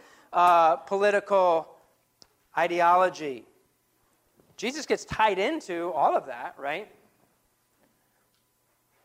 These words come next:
Typically, then and now, Jesus looked at,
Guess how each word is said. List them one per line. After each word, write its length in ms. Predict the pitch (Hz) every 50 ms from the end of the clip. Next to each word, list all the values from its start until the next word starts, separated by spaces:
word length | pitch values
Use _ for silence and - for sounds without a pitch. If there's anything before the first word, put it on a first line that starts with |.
| _ _ _ _ _ _ _ _ _ _ _ _ _ _ _ _ _ _ _ _ _ _ _ _ _ _ _ _ _ _ _ _ _ _ _ -
Typically, 460 | - 247 285 320 269 - 226 202 185
then 320 | 156 165 185 202 214 220
and 220 | 214 190 185 180 175
now, 440 | 170 160 151 147 147 151 180 202 - - _ _ _ _ _ _ _ _ _ _ _ _ _ _ _ _ _ _ _ _ _ _
Jesus 320 | - 143 143 143 165 - -
looked 200 | 151 143 - -
at, 120 | 175